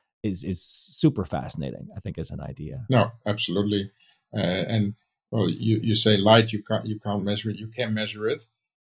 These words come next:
Speaker 2: But I know, uh, a couple of years ago, we had a tender for, uh, for new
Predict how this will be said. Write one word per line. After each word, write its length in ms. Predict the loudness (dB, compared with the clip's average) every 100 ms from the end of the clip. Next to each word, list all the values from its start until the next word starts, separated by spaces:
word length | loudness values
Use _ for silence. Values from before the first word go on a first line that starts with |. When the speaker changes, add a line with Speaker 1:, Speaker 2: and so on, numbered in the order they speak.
| -6
Speaker 2:
But 220 | -2 -2 0
I 140 | 0
know, 360 | 2 4 4 4
uh, 240 | 0 -2 -2
a 80 |
couple 220 | -2 -2 -2
of 100 | 2
years 200 | 4 2
ago, 200 | 2 0
we 140 | 0
had 120 | -4 -4
a 60 |
tender 340 | 0 2 2 0
for, 360 | -4 -6 -4
uh, 880 | -6 -6 -10 -12 -8 -4 -2 -4 -6
for 160 | -2 2
new 320 | 4 4